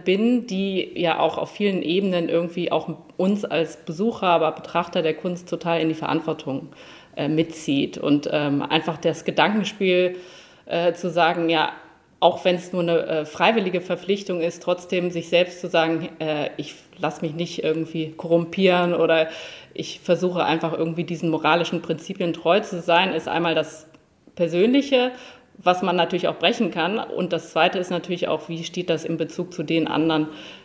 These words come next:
die das dann mit unterschreiben. Also nicht nur die Besucher in dem Museum, sondern auch im größeren Ganzen. Also die Fragestellungen sind natürlich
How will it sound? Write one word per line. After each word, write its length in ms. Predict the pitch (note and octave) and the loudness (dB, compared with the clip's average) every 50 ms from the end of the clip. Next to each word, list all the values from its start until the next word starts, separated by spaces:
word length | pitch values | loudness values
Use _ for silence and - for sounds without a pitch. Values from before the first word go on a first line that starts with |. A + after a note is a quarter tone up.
| - - - | -16 -8 -4
die 80 | F3+ | 4
das 180 | E3+ F3 E3 E3 | 4 4 4 4
dann 140 | E3+ D#3+ E3 | 2 2 2
mit 160 | F#3+ F#3+ - | 2 2 0
unterschreiben. 640 | D#3 D3 D#3 D3 C#3+ - - D#3 D#3 D#3+ D#3+ D#3+ D3 | 0 0 0 -2 -2 -4 -2 -2 0 0 0 0 -2
Also 220 | D#3+ D#3+ D3+ D#3+ E3 | -2 -2 -2 -2 -2
nicht 180 | E3+ E3 E3 | -2 -2 -4
nur 160 | E3 D#3+ D#3+ - - - - - - | -2 -2 -2 -2 -4 -6 -8 -8 -8
die 100 | F3 D3 | -8 -6
Besucher 380 | E3+ D3+ E3 F3 - F3 E3 | -6 -6 -8 -8 -4 -4 -2
in 120 | C#3+ D#3+ D#3+ | -2 0 0
dem 160 | D#3 D#3 D#3 | 0 -2 -2
Museum, 460 | D#3 D3 D#3 F#3+ A3 A#3 A3 G#3 F#3+ | -4 -2 0 2 4 4 4 2 2
sondern 320 | F#3 F3 E3 E3 E3 D#3+ | 0 0 2 2 0 0
auch 280 | - - D#3+ E3 - - - - - - - | 0 0 -2 -2 -4 -10 -18 -20 -20 -16 -6
im 140 | - F3 E3+ | -4 -4 -2
größeren 460 | E3+ - F3+ F3+ F3 F#3 D#3 D#3 D#3 | 2 4 2 4 4 2 -2 0 0
Ganzen. 400 | D3+ C#3+ D3+ F3 F3 F3 - E3 | 2 2 2 2 0 -2 -2 -2
Also 180 | D3+ D3+ D#3+ D#3+ | -2 0 -2 -4
die 80 | D#3+ | -4
Fragestellungen 720 | D3+ - - D3+ E3 E3 F3 E3 - - E3+ E3 E3 E3 D#3 | -6 -6 -2 -2 0 0 -2 -4 0 0 0 2 2 0 0
sind 180 | D#3+ F3 E3+ E3 | 0 -2 -2 -2
natürlich 440 | E3+ D#3+ - - E3+ D3+ - - | -2 -4 -4 -6 -8 -8 -8 -12